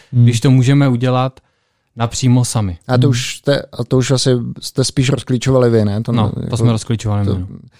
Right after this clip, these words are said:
Speaker 3: a protože ješ-, ještě teda zpátky o jednu věc. Byly to prachy T C P Cloudu a T C P Cloud je na to nainvestoval
Speaker 1: Ne
Speaker 3: Ludko.
Speaker 1: T C P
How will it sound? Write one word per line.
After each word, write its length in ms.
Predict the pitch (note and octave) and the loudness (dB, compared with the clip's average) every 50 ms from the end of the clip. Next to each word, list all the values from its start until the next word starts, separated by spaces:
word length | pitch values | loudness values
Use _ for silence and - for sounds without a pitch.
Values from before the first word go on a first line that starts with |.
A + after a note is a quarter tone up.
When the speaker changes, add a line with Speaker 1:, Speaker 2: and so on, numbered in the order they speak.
| - - - | -20 -12 -8
Speaker 3:
a 60 | - | -2
protože 140 | - B2 B2+ | -2 -2 -2
ješ-, 240 | - - B2 - - - | -2 -4 -6 -6 -4 -6
ještě 220 | A#2+ - - A#2+ | -4 -2 -2 -2
teda 200 | - B2+ A#2+ A#2 | 0 0 0 0
zpátky 580 | - - - - - - A#2 A#2+ - - B2 A#2 | 0 -2 -6 -4 -2 -2 -2 -2 0 0 0 2
o 240 | A#2 A#2+ A2+ A2+ | 2 4 4 4
jednu 300 | A#2+ A#2+ A#2 A#2 B2+ B2+ | 4 4 2 2 2 0
věc. 340 | A2 A2 G#2+ G2 - - - - - | 2 2 0 -2 -2 -6 -10 -8 -4
Byly 140 | A#2+ A#2+ B2 | 0 0 0
to 100 | A#2+ C#3+ | 0 -2
prachy 440 | C3+ - - D3 - - - C3+ C3 | -4 -2 -4 -6 -4 -2 -2 -2 0
T 140 | C3 - B2 | 0 0 -2
C 140 | - - B2+ | -2 -2 -4
P 120 | - C3+ | -4 -2
Cloudu 380 | - C3 A#2+ A2+ A2+ A2+ A2 - | 0 2 2 2 2 2 0 0
a 40 | A#2+ | -2
T 120 | - - A#2 | -4 -4 -6
C 140 | - - A#2 | -4 -4 -4
P 120 | - A#2 | -4 -4
Cloud 260 | - - A#2 A2+ A2 | -2 0 0 0 2
je 60 | B2+ | 2
na 120 | A#2+ A#2+ A2+ | 2 2 2
to 100 | - B2+ | 2 2
nainvestoval 1000 | B2 A#2+ A#2+ A#2+ A#2+ - - A#2+ C3 A#2+ A#2+ A#2+ - - - A#2+ A#2 A#2 A#2 | 4 4 4 4 2 0 0 0 2 2 2 0 -2 -2 -2 2 4 4 4
Speaker 1:
Ne 100 | A#2 A2+ | 4 4
Speaker 3:
Ludko. 300 | B2+ F3+ - A3+ G#3 C3 | 2 2 0 0 -2 0
Speaker 1:
T 60 | A#2+ G3 | -2 -4
C 60 | - | -4
P 80 | - | -8